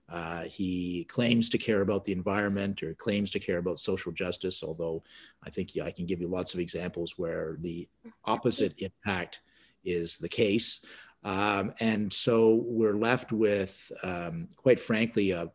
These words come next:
a finance department that is no longer independent of the prime minister. Uh, they basically take their cue from Prime Minister Trudeau, uh, and, uh, Chrystia Freeland, who is a strong person. Uh, I know her as well, of course, uh, having served in Parliament with her.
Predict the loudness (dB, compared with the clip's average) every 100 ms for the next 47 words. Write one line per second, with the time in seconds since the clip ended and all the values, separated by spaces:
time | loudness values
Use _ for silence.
0 | _ -14 -10 2 6 8 6 4 -2 2
1 | 4 4 0 -6 -4 -2 -2 -2 -2 2
2 | 2 2 2 0 0 -2 -2 -2 0 0
3 | -2 -6 -6 -4 0 4 4 8 6 6
4 | 0 -20 -20 -18 -10 -8 -4 0 0 0
5 | -2 -4 -6 0 -2 -2 -8 -6 -2 -2
6 | -2 -6 -10 -8 -6 -4 -4 -8 -12 -8
7 | -2 2 4 2 -2 -20 -20 _ -10 -8
8 | -8 -10 -12 -12 -8 -8 -4 -4 -2 -4
9 | -2 0 2 0 -2 0 0 0 -2 0
10 | 2 4 4 0 6 8 8 4 -6 -10
11 | _ _ -14 -12 -8 -4 -2 -2 0 2
12 | 2 0 0 0 0 -4 -8 -4 -2 -2
13 | -4 -6 -6 -6 -8 -8 -6 -4 -4 -6
14 | -6 -4 -2 -4 -8 -6 -6 -6